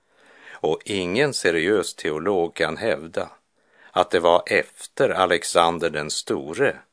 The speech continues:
Hesekiel skrev sin profetia. Det är endast Gud som så exakt kan förutsäga vad som ska ske. Guds ord grundar sig inte på vilda gissningar.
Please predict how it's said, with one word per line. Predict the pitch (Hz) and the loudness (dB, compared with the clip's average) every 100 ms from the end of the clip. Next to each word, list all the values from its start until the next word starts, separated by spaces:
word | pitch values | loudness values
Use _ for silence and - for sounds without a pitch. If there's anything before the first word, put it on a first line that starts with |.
| _ _ | _ _
Hesekiel | - 117 - 85 - - 80 | -8 -6 -2 -4 -4 -6 -6
skrev | 78 - 82 71 | -6 -4 -4 -4
sin | - 76 | -6 -10
profetia. | - 80 78 - - 98 98 110 - _ _ _ _ _ _ _ _ - - | -8 -8 -8 -10 -12 -10 -10 -10 -12 _ _ _ _ _ _ _ _ -20 -8
Det | - 131 | 2 4
är | |
endast | 151 107 120 - - | 4 4 2 0 -8
Gud | 85 90 69 69 - _ _ _ - | -4 -4 -6 -16 -20 _ _ _ -4
som | - 123 | -2 2
så | 90 | 4
exakt | 90 - - 117 - - | 4 2 0 0 0 -8
kan | - 82 | -2 -2
förutsäga | 78 107 98 78 76 - 73 73 78 73 - - | 0 2 2 0 -6 -2 -2 0 -2 -4 -10 -6
vad | 110 76 | -2 -2
som | - 78 | -4 -10
ska | - 104 | -4 -4
ske. | 104 139 110 - _ _ _ _ _ _ _ _ _ _ | -4 -8 -10 -14 _ _ _ _ _ _ _ _ _ _
Guds | - 139 143 - - | 4 6 6 0 -8
ord | 90 82 71 76 - _ _ | -4 -4 -6 -18 -20 _ _
grundar | 104 90 101 127 101 76 | -4 0 2 2 0 -4
sig | 73 78 90 | -2 -4 -4
inte | 113 - | -6 -6
på | 78 73 | -6 -6
vilda | 73 76 104 87 67 71 67 | -6 -6 -6 -6 -8 -10 -10
gissningar. | 78 87 95 - 82 85 95 95 - | -12 -12 -12 -12 -10 -10 -10 -12 -16